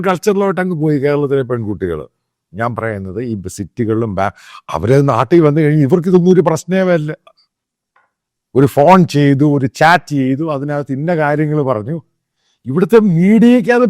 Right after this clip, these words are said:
പുകിലായിട്ട് തോന്നുന്നേ, ഇത് വലിയ മസാല സ്റ്റോറി ആയിട്ട് തോന്നുന്നേ. ഏറ്റവും കൂടുതൽ പോൺ സൈറ്റുകൾ കാണുന്നത് ഇന്ത്യക്കാരെ. ഏറ്റവും കൂടുതൽ ആൾക്കാർ ഈ തായ്ലൻഡും അതേപോലെ,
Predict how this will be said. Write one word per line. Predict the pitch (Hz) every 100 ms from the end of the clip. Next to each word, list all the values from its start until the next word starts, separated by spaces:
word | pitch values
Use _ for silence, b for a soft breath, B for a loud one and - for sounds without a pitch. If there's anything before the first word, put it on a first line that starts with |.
| 175
പുകിലായിട്ട് | 208 233 240 233 233 226
തോന്നുന്നേ, | 226 214 202 127 - _ _ _ _ _ _ _ _ _ _ _ 151
ഇത് | 226
വലിയ | 226 247 226
മസാല | 196 - 226 240 247
സ്റ്റോറി | - 226 226 226
ആയിട്ട് | 226 202 202
തോന്നുന്നേ. | 202 202 156 107 _ _ _ _ _ _ _ _ _ _ _ _ _ 202
ഏറ്റവും | 226 269 247
കൂടുതൽ | 214 185 165 -
പോൺ | 185 240 220
സൈറ്റുകൾ | 190 165 156 135
കാണുന്നത് | 120 117 110 110 151
ഇന്ത്യക്കാരെ. | 160 156 139 123 120 _ _ _ _ _ _ _ _ _ _ _ _ _ 107 202
ഏറ്റവും | - - 262 254
കൂടുതൽ | 226 214 202 175
ആൾക്കാർ | 170 151 107 95 104
ഈ | 143 139
തായ്ലൻഡും | 143 175 175 127 131 131
അതേപോലെ, | 143 143 143